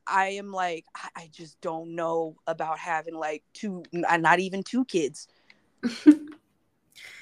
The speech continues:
Speaker 1: Kids are a big responsibility.
Speaker 2: They are,
Speaker 1: And I'm
Speaker 2: especially in,
Speaker 1: just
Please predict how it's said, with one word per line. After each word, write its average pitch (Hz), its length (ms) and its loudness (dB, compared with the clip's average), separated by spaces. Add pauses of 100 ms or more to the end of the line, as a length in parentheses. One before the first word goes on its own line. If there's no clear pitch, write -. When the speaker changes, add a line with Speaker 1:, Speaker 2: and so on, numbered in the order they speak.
(200)
Speaker 1:
Kids 349 280 6
are 381 140 10
a 320 60 8
big 240 300 6
responsibility. 214 1080 2
Speaker 2:
They 190 300 6
are, 165 580 4
Speaker 1:
And 160 120 -6
I'm 190 60 0
Speaker 2:
especially 208 460 6
in, 208 260 6
Speaker 1:
just - 40 -2